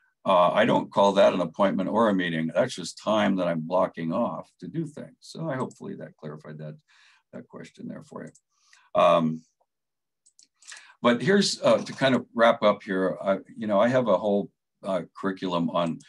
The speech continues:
how to tame your Outlook inbox. It's a, it's like some of the stuff we've covered and a lot more. There's a great video on it. Uh, I wanna give you a couple of things to think about here. Uh, one of them is something that I've kind of come up with. I heard about this years ago,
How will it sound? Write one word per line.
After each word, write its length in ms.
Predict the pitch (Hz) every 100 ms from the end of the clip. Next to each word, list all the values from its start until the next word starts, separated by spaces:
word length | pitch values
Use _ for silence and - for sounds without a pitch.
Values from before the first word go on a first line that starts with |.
| - _ -
how 120 | 104
to 140 | 92
tame 360 | - - 101 95
your 180 | 87 80
Outlook 340 | 92 92 87
inbox. 520 | 90 92 82 78 76
It's 160 | 80 -
a, 60 | 80 -
it's 200 | - - 101
like 220 | 92 - _ _
some 240 | - 101 101
of 60 |
the 80 | 87
stuff 240 | - 85
we've 200 | 80 78 90
covered 220 | 85 82
and 100 | 82
a 20 |
lot 240 | 85 82
more. 200 | 85 85
There's 180 | 82 78
a 40 | 78
great 300 | 90 90 -
video 300 | 82 82 82
on 160 | 82
it. 140 | 80 - _ - - _ -
Uh, 60 |
I 80 | 82
wanna 220 | 87 87
give 160 | 85 85
you 140 | 85
a 60 | 78
couple 340 | - 90 85
of 140 | 78 76
things 260 | 82 80
to 100 | -
think 260 | - 85 78
about 320 | 78 80 76
here. 300 | - 80 78 _ - - _
Uh, 280 | 82 80 80
one 240 | - 165
of 100 | 185
them 300 | 139 117 98 -
is 340 | 117 101 - _
something 420 | - 107 104 104
that 120 | 98
I've 200 | 90 85 _ -
kind 120 | 98
of 80 | 92
come 140 | 95
up 200 | 90 87
with. 180 | 90 85
I 140 | 90 90
heard 240 | 120 123
about 240 | 110 117
this 180 | - -
years 240 | 95 95 82
ago, 380 | 85 82 82